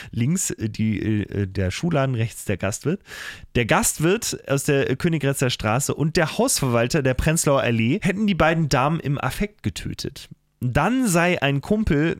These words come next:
Johann Löwy, ein Schuhhändler aus Brüssel, aufgetaucht und habe dabei geholfen, die Sache zu vertuschen.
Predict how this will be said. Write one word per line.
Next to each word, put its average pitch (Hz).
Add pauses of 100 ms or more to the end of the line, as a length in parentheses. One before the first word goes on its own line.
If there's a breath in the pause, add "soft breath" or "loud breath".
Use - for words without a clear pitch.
Johann 156
Löwy, 135 (420 loud breath)
ein 123
Schuhhändler 151
aus 113
Brüssel, 120
aufgetaucht 143
und 165
habe 208
dabei 156
geholfen, 135
die 139
Sache 120
zu -
vertuschen. -